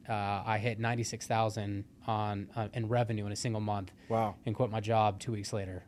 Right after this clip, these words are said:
Speaker 1: from that.
Speaker 2: Wow.
Speaker 1: Yep.
Speaker 2: That's insane. And
Speaker 1: Yeah.
Speaker 2: that was, that was Trey, right?
Speaker 1: Yeah.
Speaker 2: That
Speaker 1: Yep.
Speaker 2: we work with?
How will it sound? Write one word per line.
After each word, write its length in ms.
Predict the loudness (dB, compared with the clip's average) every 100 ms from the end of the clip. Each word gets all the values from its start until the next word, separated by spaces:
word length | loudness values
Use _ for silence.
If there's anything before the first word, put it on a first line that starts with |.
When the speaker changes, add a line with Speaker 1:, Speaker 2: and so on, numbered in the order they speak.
| -4
Speaker 1:
from 160 | -4
that. 200 | -2 -6 -12 -18 -6
Speaker 2:
Wow. 240 | -4 -2 -4 -4
Speaker 1:
Yep. 200 | -4 -4 -14 -20 -20 -10
Speaker 2:
That's 180 | -10 -8
insane. 320 | -6 -6 -6 -10 -20 -20 -20 -20 -18 -2
And 20 | 0
Speaker 1:
Yeah. 60 |
Speaker 2:
that 80 | 4
was, 300 | 2 0 -6 -2
that 100 | 0
was 140 | 0
Trey, 240 | 0 -4 -4
right? 240 | -6 -8 -12 -20 -2
Speaker 1:
Yeah. 120 | 2 2
Speaker 2:
That 100 | 0 -12 2
Speaker 1:
Yep. 180 | 2 4
Speaker 2:
we 60 |
work 120 | 0
with? 120 | -4